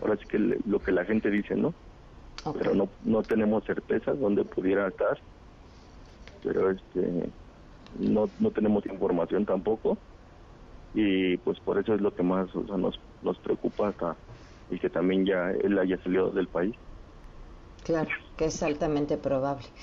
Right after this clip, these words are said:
Speaker 2: Pues te agradezco muchísimo, Iscart, que nos hayas tomado la llamada y seguimos al pendiente.
Speaker 1: Muchísimas gracias.
Speaker 2: Mm, buenas tardes, pues ahí está. Otra historia, por el momento,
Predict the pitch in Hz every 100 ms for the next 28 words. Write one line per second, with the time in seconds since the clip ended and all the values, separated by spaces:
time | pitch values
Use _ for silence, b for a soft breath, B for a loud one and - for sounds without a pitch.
0 | B B B - 196 208 214 220 226 -
1 | 233 208 190 175 175 151 - 156 147 -
2 | 143 165 160 151 143 139 139 127 120 127
3 | 135 147 147 139 143 147 123 120 120 120
4 | - - - - - - - - - 117
5 | - 123 110 87 101 - 95 - - -
6 | - - - 175 - - 190 190 190 185
7 | 170 156 151 - - 165 170 - - B
8 | B B B B 196 208 220 - 277 302
9 | 320 - - - - - - - 208 190
10 | 202 233 262 294 294